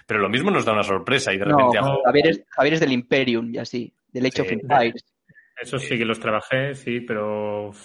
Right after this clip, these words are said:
Speaker 3: poco más. La verdad es que tengo bastante abandonado, ¿eh? El mundo videojuegos.
Speaker 1: El, el segundo o primero, según el año, la verdad,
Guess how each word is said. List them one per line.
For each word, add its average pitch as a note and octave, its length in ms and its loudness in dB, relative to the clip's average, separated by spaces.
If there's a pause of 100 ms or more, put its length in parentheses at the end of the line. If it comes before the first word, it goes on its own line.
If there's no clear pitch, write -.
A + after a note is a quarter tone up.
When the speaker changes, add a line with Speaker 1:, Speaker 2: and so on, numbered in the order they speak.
Speaker 3:
poco C3 180 0
más. B2 240 0
La G#2+ 80 0
verdad G#2 160 0
es A2+ 80 -8
que C#3 160 -2
tengo C3+ 380 2
bastante A#2+ 340 0
abandonado, A2+ 480 0
¿eh? A2 180 -2
El G2+ 340 -4
mundo G#2+ 280 0
videojuegos. G2+ 640 -4 (800)
Speaker 1:
El, B2 360 2
el B2+ 160 2
segundo F3 560 2
o B2 320 4
primero, D#3+ 480 0
según A#2+ 500 -2
el G#2 140 -2
año, D3 220 0
la A2 80 2
verdad, G#2 400 0